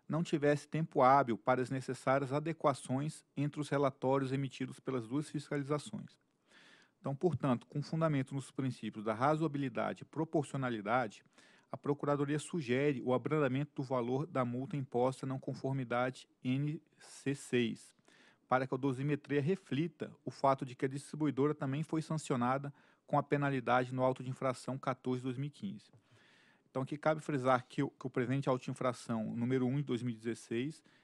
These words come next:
ele decorre de uma fiscalização que visou, visou apurar os indicadores do ano de dois mil e treze. Já o auto de infração quatorze de dois mil e quinze verificou os indicadores do ano de dois mil e quatorze. Talvez, talvez seja por isso que tenha dado essa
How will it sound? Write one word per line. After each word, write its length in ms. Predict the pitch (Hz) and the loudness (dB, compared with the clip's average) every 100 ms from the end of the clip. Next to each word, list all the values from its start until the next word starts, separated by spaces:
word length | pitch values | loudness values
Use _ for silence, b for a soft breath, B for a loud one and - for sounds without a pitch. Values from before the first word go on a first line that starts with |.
| b - | b -12
ele 120 | 117 | -4
decorre 400 | 131 - 143 131 | -4 4 4 4
de 100 | 135 | 0
uma 80 | 131 | -4
fiscalização 720 | - - 139 131 127 - 139 | -6 -2 0 2 -2 -2 -6
que 120 | 143 | -4
visou, 500 | 127 123 127 135 - - | -6 -6 -2 -2 -2 -6
visou 260 | 123 113 135 | -6 0 0
apurar 580 | - 139 120 135 123 | 2 4 6 6 4
os 120 | 123 123 | -4 -4
indicadores 580 | 123 127 123 123 139 | -4 2 2 2 -2
do 120 | 123 135 | -2 -2
ano 100 | 139 | -2
de 60 | |
dois 160 | 135 131 | -2 -2
mil 100 | 170 | -4
e 20 | |
treze. 500 | - 123 113 - - b b b b b | -2 0 0 -2 -12 b b b b b
Já 200 | 107 131 | 0 4
o 100 | 160 | 6
auto 200 | 156 151 | 4 2
de 80 | 139 | -2
infração 440 | 139 135 123 135 123 | -2 0 0 -2 -2
quatorze 480 | 131 120 - 175 | -2 0 0 2
de 20 | 151 | 2
dois 140 | 127 | 2
mil 100 | 127 | 0
e 40 | |
quinze 520 | - - 147 175 - b b b b | -2 -4 -2 -4 -8 b b b b
verificou 560 | 127 135 139 143 - 143 | 0 2 0 -2 0 0
os 100 | 151 | 0
indicadores 560 | 143 151 123 139 139 | 0 2 2 2 0
do 100 | 131 | 0
ano 160 | 135 143 | 0 -2
de 60 | |
dois 180 | 135 120 | -2 -2
mil 100 | 127 | -2
e 20 | |
quatorze. 640 | 135 135 - 113 101 - - - | -2 -4 -2 -4 -4 -8 -20 -6
Talvez, 220 | 120 120 _ | -6 -6 _
talvez 240 | - 120 123 | -8 -6 -6
seja 180 | 131 131 | -4 -4
por 200 | 139 127 | -2 -4
isso 180 | 131 | -4
que 80 | - | -10
tenha 280 | 139 147 139 | -10 -8 -6
dado 280 | 127 123 127 | -2 -2 -4
essa 340 | - 135 127 | -6 -6 -6